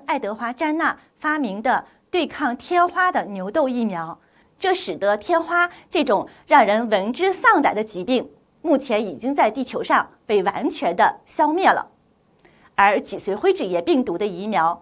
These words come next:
包括死疫苗和解毒豁疫苗，它的接种使得全球的小儿麻痹症发病率在逐年下降。人类已经看到了根除这种疾病的机会。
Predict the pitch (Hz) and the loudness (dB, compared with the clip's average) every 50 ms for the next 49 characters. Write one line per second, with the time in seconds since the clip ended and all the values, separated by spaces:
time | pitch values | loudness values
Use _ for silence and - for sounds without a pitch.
0 | _ _ - 302 311 339 339 - 349 - - - - - - - - - - 330 | _ _ 6 6 6 6 4 2 2 2 2 0 -6 -14 -16 -16 -8 -6 -2 -2
1 | 294 247 185 165 175 180 208 - - 208 180 185 185 - 196 - - - 190 190 | 0 2 2 2 2 0 -4 -8 -6 -4 -4 -4 -4 -6 -8 -10 -6 -6 -6 -8
2 | - - 330 349 330 311 320 254 202 165 151 151 143 - - _ _ _ _ _ | -6 -2 -2 0 0 0 -2 0 2 2 2 2 2 0 -6 _ _ _ _ _
3 | _ _ _ _ _ _ _ - 381 277 262 269 - 330 349 349 381 269 - - | _ _ _ _ _ _ _ 2 2 2 2 2 0 -2 2 4 4 4 4 0
4 | - - _ - - - 208 214 214 220 214 - - 220 180 170 226 294 302 - | -8 -20 _ -10 -8 -2 0 0 0 0 -2 -6 -6 -4 -2 -2 -2 -4 -2 -2
5 | 254 180 175 254 240 - - - - - - 202 165 185 226 233 - - - 320 | -2 0 4 4 4 4 2 -2 -8 -2 0 0 2 2 0 -2 -2 -4 -4 -4
6 | 302 285 330 294 240 - 302 262 302 330 320 302 330 320 226 - - _ _ _ | -2 -2 -2 -4 -2 -2 -2 0 0 0 0 0 0 0 -2 -4 -10 _ _ _
7 | _ _ _ - 202 254 247 - - 180 180 226 311 285 202 170 185 214 - - | _ _ _ 2 2 2 2 -2 -8 -6 -2 0 0 2 0 0 -2 -4 -4 -4
8 | 262 - 294 - 247 190 - - _ _ _ _ _ _ _ _ _ _ _ _ | -4 -4 2 2 2 2 2 -2 _ _ _ _ _ _ _ _ _ _ _ _
9 | _ _ _ - 185 214 202 208 247 285 277 202 - - - _ _ - 214 202 | _ _ _ -2 0 2 2 4 4 4 4 4 2 -4 -14 _ _ -8 -8 -6
10 | - 233 247 285 - - 440 381 277 262 370 349 294 240 202 170 - - - _ | -4 -4 -4 -2 -2 2 2 2 4 6 6 8 8 8 6 4 4 0 -8 _
11 | _ - 415 415 453 480 - - 247 - - 320 302 247 - 220 170 170 - - | _ -2 -2 0 -2 -4 -4 -2 -2 0 0 0 0 2 2 0 0 0 -6 -12
12 | - 170 185 196 - 330 285 254 - 214 170 - - - _ _ _ - - 349 | -12 -12 -10 -8 -2 0 0 2 4 4 2 2 0 -6 _ _ _ -4 0 2
13 | 370 359 - 415 - | 2 4 2 2 0